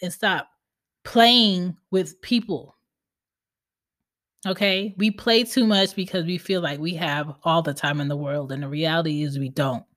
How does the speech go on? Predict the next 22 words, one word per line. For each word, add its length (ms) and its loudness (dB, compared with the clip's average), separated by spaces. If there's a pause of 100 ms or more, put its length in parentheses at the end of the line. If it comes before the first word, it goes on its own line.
(580)
Because 300 0
most 320 4
of 160 6
us 340 4 (320)
are 100 -4
not 220 -2 (120)
eating 360 4
right. 380 -2 (400)
We're 100 -4
not 220 -4
treating 380 2
ourselves 500 -2
good. 320 -2
We're 180 -6
not 240 -6
healthy. 800 0 (260)
We're 120 -2
not 220 0
in 60 -2
the 80 0
best 300 0
environments. 920 4